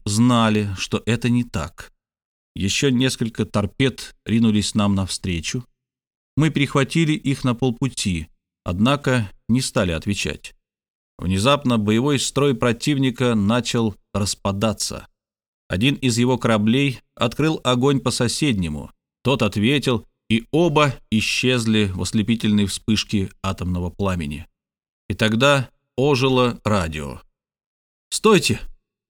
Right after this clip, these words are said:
Прекратите огонь! Это страшная ошибка! Мы согласны на переговоры на любых условиях!» Под усиленной охраной,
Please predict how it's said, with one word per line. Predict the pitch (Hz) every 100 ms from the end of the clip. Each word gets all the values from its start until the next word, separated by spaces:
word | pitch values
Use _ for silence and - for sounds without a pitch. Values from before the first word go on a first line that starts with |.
| -
Прекратите | 175 180 175 175 196 185
огонь! | 180 160 104 - _ _ _ _
Это | - 170 220
страшная | 185 - 202 196 - 190
ошибка! | 90 - 147 - 110 - _ _ _ _
Мы | - 180
согласны | 202 190 214 202 202
на | 202
переговоры | 202 180 175 180 202
на | 185
любых | 190 180 185
условиях!» | 180 - 135 123 113 - _ _ _ _ _ _ _ _
Под | 117
усиленной | 110 - 147 127 120
охраной, | - 104 - 131 131 117